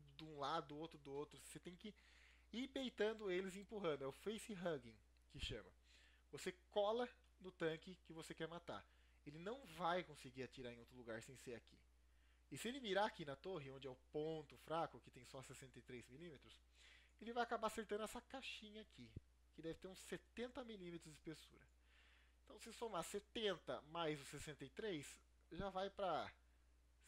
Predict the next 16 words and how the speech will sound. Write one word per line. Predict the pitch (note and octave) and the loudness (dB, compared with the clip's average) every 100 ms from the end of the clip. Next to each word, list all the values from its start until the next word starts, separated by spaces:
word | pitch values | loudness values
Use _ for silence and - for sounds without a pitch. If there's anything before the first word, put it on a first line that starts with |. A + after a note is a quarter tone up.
| - - - | -18 -10 -4
cento | C#3+ D#3 D#3 D3+ - B2+ | 2 6 6 4 0 -10
e | - - - - | -12 -18 -20 -10
trinta | B2+ C3+ C#3+ C3 B2 A#2 | -6 -4 -4 -6 -6 -8
e | |
pouco. | - A2+ B2 A#2+ - A#2+ | -8 -8 -6 -8 -10 -18
Então, | - F#3+ A#3+ B3 A3 G3 - - - - - - - - - - - A#3 | -2 0 0 -2 -10 -16 -20 -20 -20 -20 -20 -20 -20 -20 -20 -20 -20 -16
é | A3 | -14
bem | E3 D#3 D#3+ D3+ | -4 2 2 2
forte. | - A2 D2 - - - - | -6 -8 -8 -12 -20 -20 -10
É | D3+ | -6
uma | E3 | -6
torre | E3+ E3+ D3 - - | -4 -4 -4 -6 -2
bem | D3 C#3 | 0 -2
saudável. | - B2 C3+ - C#3+ A2+ A2+ - - - - - - - - - - - | -6 -6 -2 0 0 -2 -14 -18 -20 -20 -20 -20 -20 -20 -20 -20 -20 -20
Então, | B3+ A3 A3+ A3+ E3+ | -18 -4 -2 0 -2
gente, | C#3+ B2 | -4 -6